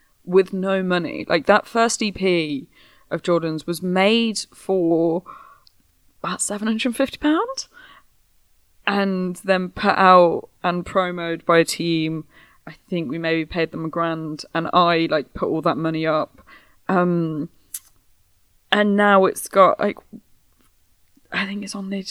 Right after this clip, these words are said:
twenty-five million streams now, and it's insane. Like, that's, it, that's, that's, like, one of the things where you go,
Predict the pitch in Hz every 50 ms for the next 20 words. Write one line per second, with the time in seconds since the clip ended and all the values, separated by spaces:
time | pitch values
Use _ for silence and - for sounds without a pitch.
0 | - - - - 208 208 202 - - 226 220 220 233 233 240 240 240 - - 269
1 | 262 277 285 320 - 320 339 392 440 494 494 _ _ _ - - - - _ _
2 | _ _ 214 208 202 - - - 220 226 220 - 359 392 196 160 - - - -
3 | - - - 214 - - 190 185 - - - - - - - - - - - -
4 | - - - 208 - - 220 208 - - _ - - - - _ _ _ _ _
5 | _ _ _ _ _ _ - 190 254 254 262 - - - 220 202 - 196 196 196
6 | 196 175 190 185 - 214 202 190 185 - - 175 165 175 170 - 170 165 165 170
7 | 165 165 160 175